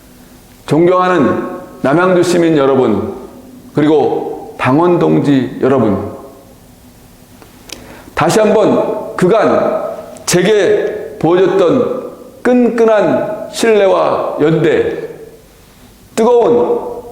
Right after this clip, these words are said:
응원과 지지에 머리 숙여 깊이 감사드립니다. 항상 여러분과 함께 하겠습니다. 끝까지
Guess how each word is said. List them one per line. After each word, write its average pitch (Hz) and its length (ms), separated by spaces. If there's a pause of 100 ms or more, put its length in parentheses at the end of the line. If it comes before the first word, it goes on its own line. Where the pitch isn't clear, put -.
응원과 170 880
지지에 151 800 (680)
머리 214 300
숙여 - 880
깊이 165 920
감사드립니다. 110 840 (1900)
항상 - 1200
여러분과 151 1160
함께 226 420
하겠습니다. 175 600 (1800)
끝까지 254 840